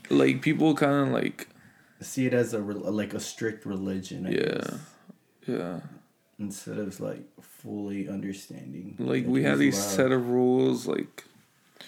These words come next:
Speaker 1: like, imagine people, what people really thought was true. Like, bro,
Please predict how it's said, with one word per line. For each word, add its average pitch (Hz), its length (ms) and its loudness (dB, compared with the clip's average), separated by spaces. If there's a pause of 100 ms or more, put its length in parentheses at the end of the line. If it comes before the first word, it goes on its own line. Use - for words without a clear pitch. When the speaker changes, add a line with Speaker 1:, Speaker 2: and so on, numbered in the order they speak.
(380)
Speaker 1:
like, 131 120 2
imagine 143 680 6
people, 143 720 4 (720)
what 131 240 4
people 143 400 6
really 131 260 6
thought 117 300 4
was 123 200 0
true. 139 440 4 (800)
Like, 98 240 -4 (680)
bro, 127 480 2